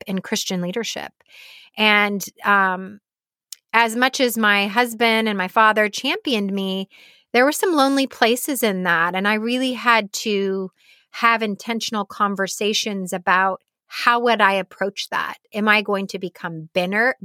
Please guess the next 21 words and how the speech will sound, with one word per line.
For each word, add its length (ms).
bitter 400
and 160
accusing, 840
um, 580
and 460
have 180
to 140
exert 500
myself 920
to, 540
to 120
be 120
heard? 540
Or 420
am 240
I 200
going 340
to 220
allow 420
my 200
presence 1000